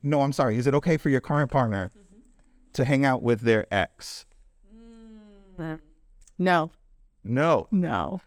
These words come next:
Speaker 1: No, you would say no. Your
Speaker 2: I
Speaker 1: current
Speaker 2: say hell no. <laughs>
Speaker 1: Okay,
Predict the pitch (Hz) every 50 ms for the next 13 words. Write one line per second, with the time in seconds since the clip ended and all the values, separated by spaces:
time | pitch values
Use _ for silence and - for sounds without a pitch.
0 | _ _ _ _ _ _ _ - 120 143 165 180 185 170 131 127 143 180 185 160
1 | - 156 131 120 123 131 135 156 180 170 151 135 123 123 113 123 - 262 - -
2 | 175 170 - 254 240 240 240 240 220 220 233 214 180 160 151 185 233 214 214 262
3 | 277 - - - 403 440 - - - 403 427 - - - 294 - 123 170 175 170
4 | 156 160